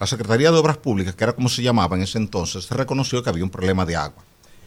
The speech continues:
A veces la gente se confunde, eh, con el tema del agua y piensa que cuando uno habla de presión hidrostática está hablando de empuje de la roca. La roca no empuja.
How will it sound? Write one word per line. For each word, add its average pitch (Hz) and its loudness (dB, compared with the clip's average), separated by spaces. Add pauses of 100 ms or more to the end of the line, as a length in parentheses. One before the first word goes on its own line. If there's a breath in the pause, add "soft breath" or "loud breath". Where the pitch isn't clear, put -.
A 165 0
veces 220 2
la 165 6
gente 165 0
se - -2
confunde, 117 0
eh, 98 -4
con 113 -2
el 101 -2
tema 131 0
del 110 2
agua 78 -4
y 104 -6
piensa 151 -2
que 98 -10
cuando 98 -4
uno 156 2
habla 131 4
de 98 -2
presión 107 -6
hidrostática 127 0 (180 soft breath)
está 107 -2
hablando 127 0
de 113 2
empuje 113 -2
de 120 0
la 92 0
roca. 90 -6
La 120 2
roca 151 4
no 151 4
empuja. 92 -2